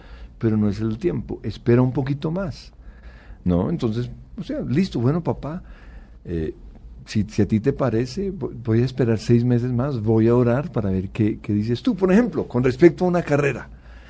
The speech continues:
Mi papá, yo, mi papá quiere que yo estudia, estudie medicina, pero yo quiero estudiar, yo quiero ser abogado. Entonces me presento a la universidad, ta, ta, o todo,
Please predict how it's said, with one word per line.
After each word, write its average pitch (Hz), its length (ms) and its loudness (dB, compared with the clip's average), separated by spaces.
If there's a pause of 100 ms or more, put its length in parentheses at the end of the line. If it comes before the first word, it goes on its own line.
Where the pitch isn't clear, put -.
(320)
Mi 135 160 4
papá, 156 480 4
yo, 151 260 6 (160)
mi 147 200 0
papá 147 220 -2
quiere 180 300 -4
que 151 140 -4
yo 156 100 -6
estudia, 156 480 0 (140)
estudie 151 400 4
medicina, 120 680 0 (120)
pero 123 180 2
yo 120 220 2
quiero 147 280 2
estudiar, 127 760 0 (200)
yo 120 120 2
quiero 139 240 6
ser 147 160 4
abogado. 139 540 2 (760)
Entonces 120 520 4
me 113 200 2
presento 131 480 -2
a 143 40 2
la 135 60 2
universidad, 120 540 -2
ta, 135 180 -4
ta, 131 400 -6
o 101 120 -10
todo, 131 380 -2